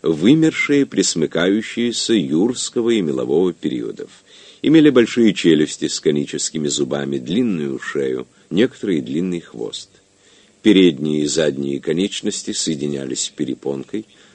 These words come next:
так что эти ящеры могли летать подобно летучим мышам. Птеродактили были разной величины, от размера мыши до огромных в метр длины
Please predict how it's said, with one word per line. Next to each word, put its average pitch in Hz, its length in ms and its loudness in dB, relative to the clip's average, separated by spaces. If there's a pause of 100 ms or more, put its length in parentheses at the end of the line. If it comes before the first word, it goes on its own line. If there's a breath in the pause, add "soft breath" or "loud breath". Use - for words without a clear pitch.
так 87 200 0
что - 160 2
эти 82 380 -2
ящеры 76 540 -2
могли 67 320 -2
летать 78 360 -4
подобно 71 500 -4
летучим 69 600 -6
мышам. 60 400 -14 (680 soft breath)
Птеродактили 117 720 4
были 123 220 2
разной 101 540 4
величины, 69 580 -6 (360 soft breath)
от - 200 0
размера 78 560 2
мыши 82 540 -2 (280 soft breath)
до 71 320 0
огромных 80 800 2
в 71 120 -4
метр 85 460 0
длины 73 840 0